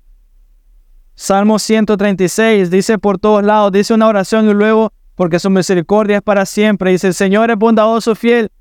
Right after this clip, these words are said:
su misericordia es para siempre. El Señor es bueno y misericordioso, su misericordia es para siempre. El Señor ha sido paciente contigo, su misericordia es para siempre."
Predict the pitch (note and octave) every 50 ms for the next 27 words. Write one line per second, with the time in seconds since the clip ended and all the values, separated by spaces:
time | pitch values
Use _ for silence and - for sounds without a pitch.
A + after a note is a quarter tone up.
0 | _ _ _ - G#3 G#3 G#3 F#3 - G#3+ G3 F#3+ - - G#3+ A#3 A#3+ G#3+ A#3 A#3
1 | A3+ - A#3 G#3+ G#3 G3+ F#3+ - A3 A3+ A#3+ A#3+ G#3 G#3 G3+ G3+ - - G#3 G3
2 | A3 A#3 A#3+ A3 F3 G#3 A#3+ B3+ C4 C4 B3+ B3 A#3+ A3+ - A3 A3+ G3+ G#3+ A3
3 | G#3+ G#3+ A#3+ C4 B3+ - A#3+ G3 G3+ A3+ A3 G#3+ - A#3 G#3+ G#3 F#3+ - A3+ B3
4 | C4 B3 B3 A#3 - - A3+ A3+ A3 - - B3 C4 C#4 B3 G#3+ G#3+ G3 - -
5 | _ _ _ _ - G#3 - A#3 A3 A#3 B3+ C#4 A#3+ - C4+ C4+ C4+ G#3 B3 B3
6 | A3+ - - C4+ C#4 C#4+ C4 A#3+ B3+ G#3+ B3 A#3+ A3+ F#3 C4 D4 D4+ C4+ B3 A3
7 | - A#3+ A3+ A3 G3+ - A#3 A3+ G#3+ E3+ - B3+ C#4 C#4 C4+ C4+ C4+ A#3+ - B3+
8 | B3 B3 A#3 - - B3 C4+ D4+ D#4 C#4 - A3 G3+ F3+ D#3 C3 A#2